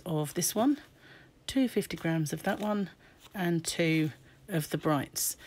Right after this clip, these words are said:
So six skeins in all. Oops, don't want to lose it down there. Dusty down there. So yeah, there's those. I haven't got big enough hands to do this. I always hate my little hands, but there you go.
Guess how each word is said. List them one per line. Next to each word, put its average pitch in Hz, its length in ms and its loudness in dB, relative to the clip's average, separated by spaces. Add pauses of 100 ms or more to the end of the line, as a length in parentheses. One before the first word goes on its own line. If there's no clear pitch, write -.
(140)
So 165 420 0 (260)
six - 360 -2
skeins 170 420 0
in 160 140 4
all. 294 160 6 (320)
Oops, - 400 0 (140)
don't - 180 -10
want 110 120 -12
to 131 60 -6
lose 143 140 0
it 135 60 -10
down 143 180 -4
there. 143 260 0 (1120)
Dusty 170 340 0
down 151 220 -2
there. 175 200 2 (1120)
So - 140 -2
yeah, 180 180 0
there's 160 300 -2
those. 254 580 2
I 214 40 -6
haven't 240 140 6
got 185 120 -2
big 165 120 4
enough 151 200 4
hands 151 460 2 (200)
to - 80 -6
do 170 180 2
this. 151 400 -2 (720)
I 202 40 -6
always 170 280 0
hate - 420 -4
my 160 140 -4
little 151 220 -4
hands, 160 500 0 (200)
but - 100 -4
there 160 80 -2
you 147 80 0
go. 139 220 -2